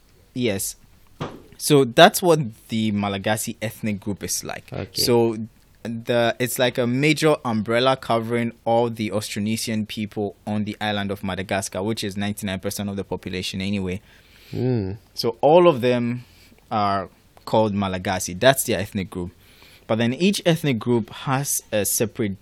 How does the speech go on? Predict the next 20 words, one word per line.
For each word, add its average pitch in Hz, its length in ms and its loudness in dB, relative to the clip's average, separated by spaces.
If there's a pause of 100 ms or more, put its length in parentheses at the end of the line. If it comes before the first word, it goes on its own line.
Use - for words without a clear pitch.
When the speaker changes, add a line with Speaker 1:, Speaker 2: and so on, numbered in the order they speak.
(200)
Speaker 1:
um, 98 340 -2
dialect 95 720 -2
in, 104 320 -2 (180)
for 101 360 -2
their 95 160 -4
language. 92 440 -6 (500)
And 113 360 0
the 113 100 0
dialects 147 500 4 (100)
are 98 260 0
very 117 640 -2
s-, - 340 -6
some 165 380 4
of 127 60 -2
the 117 100 2
dialects 113 340 2
are 110 80 2
very 117 360 2
similar. 110 580 -2 (280)
However, 110 720 2